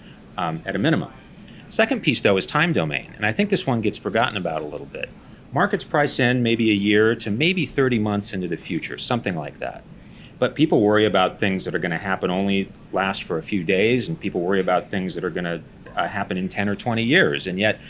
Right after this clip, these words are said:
markets aren't necessarily gonna price those things in, in the way they may expect. So you need that time domain criteria as well. Last piece is, is it widely talked about and or expected? Because we say this all the time, it's bedrock to our uh,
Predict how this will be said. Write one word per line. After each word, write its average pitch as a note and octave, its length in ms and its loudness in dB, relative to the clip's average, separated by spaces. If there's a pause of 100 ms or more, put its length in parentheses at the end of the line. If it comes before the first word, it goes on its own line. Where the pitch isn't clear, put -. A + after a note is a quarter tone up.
(160)
markets D3+ 300 0
aren't C3 140 2
necessarily A#2 420 2
gonna G2 140 0
price G#2 320 0
those F#2+ 240 0
things F#2 320 -2
in, A#2+ 260 2
in G#2 160 -2
the F#2 80 0
way G2+ 160 4
they F#2+ 140 4
may F#2 200 -2
expect. - 520 0
So - 120 -4
you B2 160 -2
need D#3+ 220 0
that - 240 2
time A#2 320 -2
domain F2+ 380 -2 (100)
criteria F#2 500 -2
as D#2 140 -6
well. F#2+ 320 -2 (500)
Last G3+ 280 0
piece G2+ 260 0
is, G2+ 360 2
is B2+ 120 0
it C3+ 80 2
widely A#2+ 360 2
talked A#2 300 0
about G#2 360 2
and A2+ 200 0
or G#2 140 4
expected? E2+ 640 -2
Because F2+ 300 -4
we A2 100 -4
say A#2 240 0
this G2 220 -2
all A#2 160 0
the C3 80 -2
time, E2 320 -8
it's G2 80 -12
bedrock G#2+ 540 0
to G#2 120 0
our E2+ 240 2 (300)
uh, F2+ 200 0